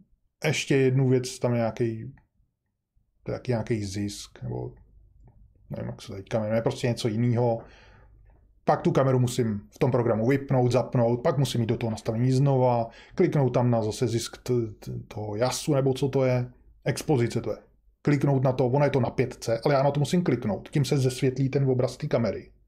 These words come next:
protože evidentně to není na pětce, ale já tam vidím pětku,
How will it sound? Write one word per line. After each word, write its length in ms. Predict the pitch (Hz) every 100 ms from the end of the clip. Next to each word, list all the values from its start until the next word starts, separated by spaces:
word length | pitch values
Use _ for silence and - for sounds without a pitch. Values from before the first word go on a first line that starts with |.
| _ _
protože 420 | 135 120 120 131 - -
evidentně 460 | 120 127 120 127 123
to 140 | 143
není 220 | 135 117
na 80 | 110
pětce, 500 | - 104 - - 110
ale 160 | 135 120
já 140 | -
tam 200 | - 98
vidím 260 | 98 107 127
pětku, 480 | 143 - 208 -